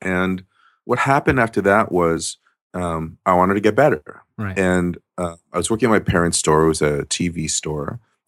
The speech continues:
Speaker 1: as a salesman and schlepper, carrying s-, very, very, very heavy. In those days, um, it was, like, these ginormous T Vs, and they
Speaker 2: Mm-hmm.
Speaker 1: would have these things that were, like, a T V, a radio, and a record player. And honest to God, it took four people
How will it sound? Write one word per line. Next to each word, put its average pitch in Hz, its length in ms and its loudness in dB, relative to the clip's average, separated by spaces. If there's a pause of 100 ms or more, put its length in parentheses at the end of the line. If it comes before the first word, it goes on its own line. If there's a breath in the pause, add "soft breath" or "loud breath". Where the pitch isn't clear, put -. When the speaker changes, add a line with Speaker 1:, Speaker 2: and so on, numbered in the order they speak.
(100)
Speaker 1:
as 82 120 -6
a 80 60 -2
salesman 80 680 -4
and - 320 -10 (160)
schlepper, 82 580 -2 (340)
carrying 80 360 -4
s-, - 160 -10 (160)
very, 90 280 4
very, 87 300 0
very 85 320 0
heavy. 85 260 0 (280 loud breath)
In 104 140 4
those 117 280 4
days, 90 480 2 (400)
um, 76 520 -2 (200)
it 53 220 -6
was, 87 240 0
like, 78 220 -2
these 80 200 -4
ginormous 92 840 2 (140)
T - 400 -6
Vs, 76 380 -10
and 80 160 -8
they 90 60 -8
Speaker 2:
Mm-hmm. 82 120 -2
Speaker 1:
would 80 100 -4
have 90 180 -2
these 82 240 -8
things 82 320 -10
that 82 80 -6
were, 82 160 0
like, 78 160 -8
a 80 60 -10
T 107 220 -4
V, 95 280 -2 (240 soft breath)
a 90 80 2
radio, 85 960 2 (380)
and 87 120 -2
a 82 60 0
record 85 360 0
player. 80 460 0
And 87 240 -2
honest 101 420 2
to 87 80 -2
God, 82 340 2
it 80 80 -10
took - 180 -10
four 85 300 2
people 76 560 -6